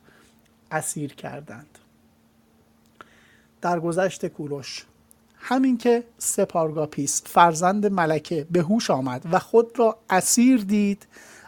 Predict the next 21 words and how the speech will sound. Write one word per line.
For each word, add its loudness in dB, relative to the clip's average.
از 2
کوروش -2
استدعا -2
کرد 0
غل 4
و 6
زنجیر 0
او 2
را 4
بردارند. -4
کوروش 4
این 0
تقاضا 0
را 2
اجابت -2
فرمود. -6
وقتی 2
دستان 0
جوانک 0
آزاد 2
شد، -4